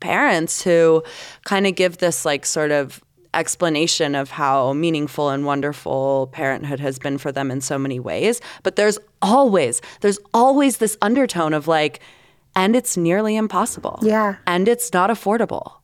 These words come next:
Speaker 1: "And it's frightening."
Speaker 2: Right.
Speaker 1: "And it's, like, scary and distracting and not supported." And you're just like, "That's a lot of caveats,
Speaker 2: <laughs>
Speaker 1: guys."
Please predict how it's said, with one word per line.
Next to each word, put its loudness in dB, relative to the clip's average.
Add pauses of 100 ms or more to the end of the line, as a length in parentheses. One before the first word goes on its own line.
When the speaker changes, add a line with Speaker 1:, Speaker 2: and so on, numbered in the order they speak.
(100)
Speaker 1:
"And 2
it's -2
frightening." -4
Speaker 2:
Right. 0 (220)
Speaker 1:
"And 4
it's, -4 (280)
like, -2 (140)
scary -2
and -2
distracting -4
and -2
not 0
supported." 0
And 2
you're 4
just -4
like, 2 (460)
"That's 0
a 2
lot 4
of 2
caveats, 0
Speaker 2:
<laughs> -12
Speaker 1:
guys." -4